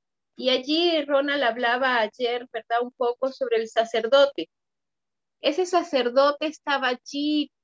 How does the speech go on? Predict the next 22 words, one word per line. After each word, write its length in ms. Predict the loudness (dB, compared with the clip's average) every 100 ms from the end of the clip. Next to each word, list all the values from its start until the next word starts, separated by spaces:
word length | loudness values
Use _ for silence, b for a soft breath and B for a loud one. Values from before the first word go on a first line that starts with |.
| _ -4
toda 380 | 0 0 2 0
la 140 | 0
nación 580 | -2 -6 -4 2 2 2
estaba 600 | -4 -4 0 0 0 -2
atenta, 760 | -4 -6 -2 0 -2 -6 -10 -12 _ _ _ _ _ _ _
atenta 680 | -8 -6 -4 -2 0 0 -2
a 20 |
ver 320 | 0 0 -2 -6
si 340 | -6 -6 -6 _ _ _ _ _ _ -16
escuchaban, 1000 | -16 -14 -16 -14 -4 0 2 0 -4 -8 -12
a 160 | -8
ver 160 | -8 -8
si 160 | -4
lo 140 | -2 0
veían 400 | 0 0 -2 -2
salir, 420 | -4 -2 -2 -4 _ _ _ _ -2
a 60 |
ver 300 | 2 4 4
si, 340 | 0 -2 2 4
eh, 100 | 4
había 560 | 2 0 -2 0 -2 -2
podido, 640 | -4 -2 -6 -2 0 0